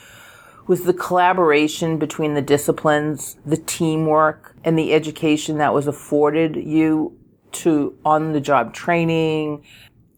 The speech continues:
C E Us, being able to attend grand rounds. It's, you know, because there were so many residents and interns and fellows,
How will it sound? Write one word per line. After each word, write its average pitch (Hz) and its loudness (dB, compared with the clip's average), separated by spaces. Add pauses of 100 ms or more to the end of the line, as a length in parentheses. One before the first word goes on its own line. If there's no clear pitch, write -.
(200)
C - -4
E 160 2
Us, 139 -2
being 151 0
able 147 4
to 156 -2
attend 151 -2
grand 143 0
rounds. 135 0
It's, 131 -6
you 147 -6
know, 139 -6
because 147 -2
there 160 2
were 147 4
so 165 2
many 156 2
residents 143 0
and 135 -4
interns 143 -4
and 139 -6
fellows, 139 2